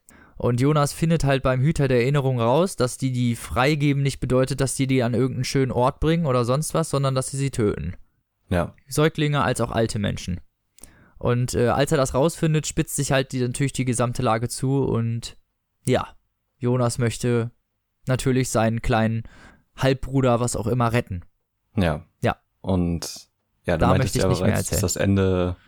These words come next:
Speaker 2: sehr hart
Speaker 1: Das
Speaker 2: und
Speaker 1: Ende ist
Speaker 2: schonungslos sein soll.
Speaker 1: extrem düster, ü-,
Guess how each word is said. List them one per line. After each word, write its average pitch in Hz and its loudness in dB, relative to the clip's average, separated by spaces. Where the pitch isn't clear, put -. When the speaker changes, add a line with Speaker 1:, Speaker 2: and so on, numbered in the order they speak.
Speaker 2:
sehr 92 0
hart 101 0
Speaker 1:
Das - -2
Speaker 2:
und - -6
Speaker 1:
Ende 156 4
ist 156 4
Speaker 2:
schonungslos 87 0
sein 87 2
soll. 85 2
Speaker 1:
extrem 185 4
düster, 156 2
ü-, 143 2